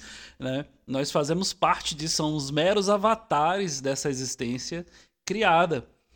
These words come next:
Então, talvez por isso que essa realidade faça sentido pra gente. Afinal de contas, nós fazemos parte dela, né? Somos meros personagens dessa realidade. E talvez isso possa ser, sei lá, cara, vamos acreditar que os deuses,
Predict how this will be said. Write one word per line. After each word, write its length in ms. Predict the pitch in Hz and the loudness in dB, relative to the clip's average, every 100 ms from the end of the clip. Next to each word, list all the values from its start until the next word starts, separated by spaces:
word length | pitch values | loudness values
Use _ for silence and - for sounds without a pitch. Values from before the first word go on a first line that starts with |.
| _ | _
Então, 240 | 135 180 196 | -8 -4 2
talvez 400 | 233 208 240 - | 4 6 4 0
por 200 | - 226 | -2 0
isso 240 | 233 - | 0 -2
que 320 | - 247 247 | -4 -2 0
essa 720 | 214 202 196 190 165 143 120 110 _ _ _ | 2 0 2 2 4 4 2 -2 _ _ _
realidade 680 | 135 151 147 139 139 160 175 | 2 6 6 4 2 0 2
faça 220 | 214 226 | -2 -2
sentido 400 | - 240 240 208 | -4 -4 -6 -6
pra 180 | 277 269 | -2 -2
gente. 320 | 202 190 190 | -2 -6 -6
Afinal 240 | 151 143 | -6 -4
de 100 | 139 | -4
contas, 320 | - 143 160 180 | -4 -6 -6 -6
nós 160 | 190 | -6
fazemos 360 | - 208 214 214 | -4 -4 -4 0
parte 340 | 226 240 - | -2 -2 -4
dela, 420 | 208 151 147 139 - _ - - - | 0 2 2 0 -8 _ -20 -20 -8
né? 180 | 123 131 | -6 -4
Somos 320 | 135 135 135 | -4 -4 0
meros 460 | 143 165 190 - | 2 2 2 -4
personagens 880 | - 185 - 226 165 160 190 190 175 | -2 -2 2 2 4 6 4 2 -4
dessa 340 | 156 165 170 147 | -4 -4 -2 0
realidade. 640 | 151 139 135 120 123 - - - _ | 0 0 0 0 -2 -6 -18 -20 _
E 60 | 185 | -2
talvez 380 | 220 202 220 214 | 2 4 2 0
isso 280 | 240 - - | -6 -8 0
possa 260 | 226 220 | 0 0
ser, 240 | 233 220 196 | 0 0 0
sei 160 | 240 | 0
lá, 200 | 202 143 - | 2 2 2
cara, 320 | 139 107 104 | 0 0 -2
vamos 420 | 110 127 143 135 | -4 -6 -6 -4
acreditar 560 | 135 127 139 123 - 131 | -4 -2 -4 -6 -4 -4
que 320 | - 143 135 | -4 -4 -2
os 400 | 127 120 117 113 | -2 -4 -4 -6
deuses, 880 | 101 123 151 170 143 123 117 - - | -6 -4 2 4 2 0 -4 -4 -6